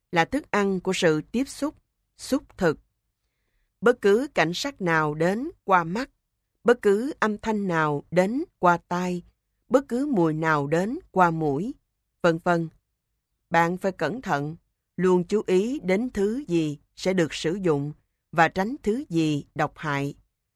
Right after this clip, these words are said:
Bất cứ điều gì sẽ là công đức hay thiện lành,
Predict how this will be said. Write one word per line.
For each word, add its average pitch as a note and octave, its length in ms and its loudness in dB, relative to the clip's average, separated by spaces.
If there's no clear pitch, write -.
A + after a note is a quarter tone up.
Bất C4 160 2
cứ B3 320 -2
điều E3+ 160 2
gì D#3+ 380 -4
sẽ F3+ 140 -2
là F3 180 0
công F3 320 -4
đức A#3+ 160 -2
hay F3 300 0
thiện D#3 260 -4
lành, D#3+ 300 -2